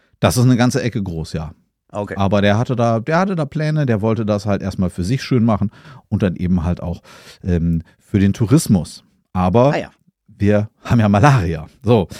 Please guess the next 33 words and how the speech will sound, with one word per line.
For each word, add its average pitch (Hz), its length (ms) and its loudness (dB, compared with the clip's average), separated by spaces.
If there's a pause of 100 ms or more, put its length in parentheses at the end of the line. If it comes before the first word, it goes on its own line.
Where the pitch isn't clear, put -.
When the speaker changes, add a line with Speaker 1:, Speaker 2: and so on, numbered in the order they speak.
Speaker 2:
Nee. 135 240 0 (140)
Speaker 1:
Und, 190 380 4
ähm, 120 520 4
ganz 104 220 0
spannend, 98 400 -2
er 110 180 0
holt 127 240 -2
sich - 260 -6
für 107 160 -2
die 95 160 -2
Trockenlegung 143 840 -2
und 107 260 -2
Entseuchung 101 600 -2
der 120 100 -2
Insel, 123 240 0
also 82 180 -4
in 78 60 -6
erster 82 220 -8
Linie 82 240 -2
für 87 120 -10
die 78 100 -12
Entseuchung 110 420 2
der 92 120 0
Insel, 98 220 -2
prominente 104 600 2
Unterstützung. 117 840 -2 (640)
Speaker 2:
Mhm. 82 360 -6 (340)
Speaker 1:
Nämlich 87 840 0 (180)
niemand 113 360 -2
anderen 104 300 0
als 92 240 -4
Robert 127 440 -4
Koch, - 340 -4